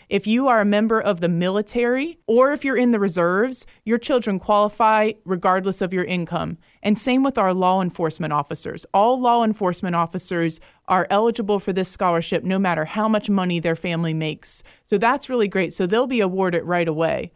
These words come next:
And also if you have a child that's in foster or out of home care, they can be awarded right away.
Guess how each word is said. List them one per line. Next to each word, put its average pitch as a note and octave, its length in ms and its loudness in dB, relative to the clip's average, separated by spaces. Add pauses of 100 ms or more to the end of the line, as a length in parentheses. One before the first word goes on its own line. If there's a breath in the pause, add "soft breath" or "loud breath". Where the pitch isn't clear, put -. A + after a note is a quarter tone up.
And A3 180 2
also G#3+ 360 2
if G#3 120 -2
you G3 240 2 (120)
have F#3 200 -2
a F#3 60 -4
child F3+ 320 0
that's F3 200 -2
in F3 120 -2
foster F#3 560 0
or F3+ 220 -2
out F3+ 200 0
of F3 100 -10
home E3 260 -4
care, E3 320 -4
they F3+ 180 -2
can G3 160 -2
be F#3+ 120 -2
awarded E3+ 420 -2
right D#3+ 200 0
away. D#3 360 -6